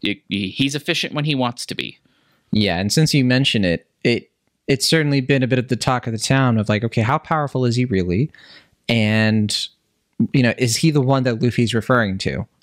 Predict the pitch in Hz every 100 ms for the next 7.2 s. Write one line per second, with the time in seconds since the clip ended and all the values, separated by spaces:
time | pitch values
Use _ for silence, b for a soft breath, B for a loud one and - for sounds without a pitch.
0 | _ 107 104 101 113 131 120 110 123 -
1 | 139 147 143 135 127 _ - 139 175 -
2 | 381 - 370 403 - 320 311 262 247 170
3 | - - 202 214 220 - 214 208 214 202
4 | - 175 190 - 160 170 170 165 156 127
5 | 120 113 104 107 120 117 B B B -
6 | 110 - 117 - 117 107 107 - 120 98
7 | 90 101